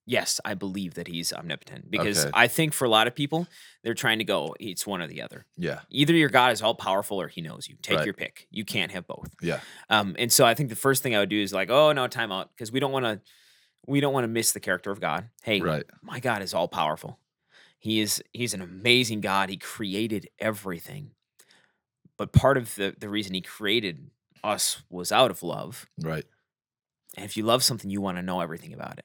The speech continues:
Speaker 2: Yeah.
Speaker 1: So God created me out of, out of love, not because I'm worthy, not because I deserve to be created,
Speaker 2: Right.
Speaker 1: because he wanted to know me
Speaker 2: Right.
Speaker 1: intimately.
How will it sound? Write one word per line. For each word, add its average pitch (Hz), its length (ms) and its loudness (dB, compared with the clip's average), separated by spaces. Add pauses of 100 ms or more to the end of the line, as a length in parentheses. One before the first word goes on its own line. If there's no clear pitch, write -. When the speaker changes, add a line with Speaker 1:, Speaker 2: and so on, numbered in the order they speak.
(140)
Speaker 2:
Yeah. 73 220 -2 (520)
Speaker 1:
So 98 460 0 (720)
God 123 240 2
created 120 340 4
me 110 400 -2
out 95 140 -6
of, - 320 -10
out 110 100 -2
of 87 160 -10
love, 90 360 -6
not 98 220 -4
because 95 220 -10
I'm 87 80 -10
worthy, 90 320 -8
not 87 180 -10
because 87 220 -14
I 90 60 -6
deserve 92 380 -8
to - 80 -14
be 85 100 -2
created, 87 580 -2 (140)
Speaker 2:
Right. 80 240 -2 (880)
Speaker 1:
because 117 220 -6
he 101 60 -2
wanted 92 300 -2
to 82 80 -12
know 82 200 -4
me 67 260 -12 (360)
Speaker 2:
Right. - 100 -2
Speaker 1:
intimately. - 440 -6